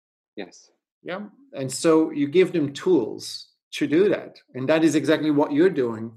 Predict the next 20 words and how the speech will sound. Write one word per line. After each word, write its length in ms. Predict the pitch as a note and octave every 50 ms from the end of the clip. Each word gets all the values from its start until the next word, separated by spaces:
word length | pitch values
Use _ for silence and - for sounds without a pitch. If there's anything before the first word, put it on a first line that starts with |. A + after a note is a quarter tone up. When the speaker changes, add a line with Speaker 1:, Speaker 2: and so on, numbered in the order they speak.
| _ -
Speaker 2:
First 260 | D#3 E3 D#3 - D#3
of 140 | D3+ B2 C3
all, 360 | B2+ A#2 A2+ A2+ A2+ - _ _ _ _ _ _ _ _ _
you, 560 | C3+ B2 B2 C3 D3 E3 E3+ D#3+ D#3 - - - _ _ _ _ _ _ _ _
some 320 | - - D#3 C#3+ C#3 C#3
people 300 | - D3 C#3+ C#3+ B2+ A#2+
need 340 | A2+ A#2 C3 D3 F3 F#3+ -
help. 360 | - A2 G#2+ - - - _ _ _ _ _ _ _ _ _ _ _ _ _ _ _ _ _ _ G2
Speaker 1:
Mm-hmm. 80 | G2 G2+ _
Speaker 2:
Yes. 420 | A2 A#2 G2+ - - - - - - _ _ _ _ _
They 180 | - A#2 B2 A#2+
can't 320 | - - - D#3 D#3 C#3+ D3
solve 240 | - D3+ C#3+ A#2+
the 60 | B2 -
problem 400 | - C3 B2+ A2+ A#2 B2 A#2+ A#2+
themselves 420 | A#2 A2+ A#2 - A#2+ A2+ A2 A2
anymore. 380 | A2 A2 A2 G#2+ G2+ G2 F#2+ - _ _ _ _ _ _ _ _ _ _ _ _ _ _ _ _ _ _
But 160 | - B2 A2+ A2
then 240 | C#3 C#3 D3 C#3+
you 380 | C#3+ C3+ B2 A2+ A#2 A#2 -